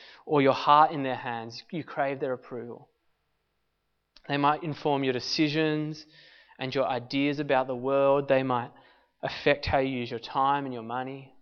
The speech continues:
Leaders can shape your sense of identity, your sense of self, and your sense of worth. If you're loved. What the leaders who are in your life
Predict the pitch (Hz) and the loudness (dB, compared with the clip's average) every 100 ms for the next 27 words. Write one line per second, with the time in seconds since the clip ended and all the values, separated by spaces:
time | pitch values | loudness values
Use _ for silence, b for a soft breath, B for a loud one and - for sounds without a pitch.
0 | _ _ _ _ _ _ _ _ _ _ | _ _ _ _ _ _ _ _ _ _
1 | _ _ _ _ _ 147 147 156 151 143 | _ _ _ _ _ -2 0 0 -2 -4
2 | 127 - 135 131 139 - 135 139 156 131 | -2 0 0 0 -6 -8 -10 -8 -6 -2
3 | 117 120 131 135 151 - 139 127 - 131 | -4 -4 -8 -6 -8 -6 -4 -6 -6 -10
4 | 131 127 - 139 127 131 - _ b b | -12 -16 -12 -8 -6 -8 -16 _ b b
5 | b _ 127 123 - - 127 123 123 123 | b _ -8 -8 -8 -6 -6 -8 -12 -8
6 | 113 113 123 - _ _ _ _ _ _ | -6 -6 -8 -16 _ _ _ _ _ _
7 | _ _ _ _ _ _ _ _ - 143 | _ _ _ _ _ _ _ _ -16 -10
8 | 151 127 123 120 - 127 123 113 - - | -2 0 0 -4 -10 -6 -4 -6 -12 -20
9 | _ _ _ _ _ _ _ _ _ _ | _ _ _ _ _ _ _ _ _ _
10 | _ _ _ _ _ _ - _ _ _ | _ _ _ _ _ _ -20 _ _ _
11 | _ _ _ _ 160 160 156 147 156 170 | _ _ _ _ 2 2 0 0 0 2
12 | 185 196 190 165 139 - 151 156 151 143 | 2 2 0 -4 -4 -4 -6 -4 -4 -2
13 | 135 127 123 | 0 0 -2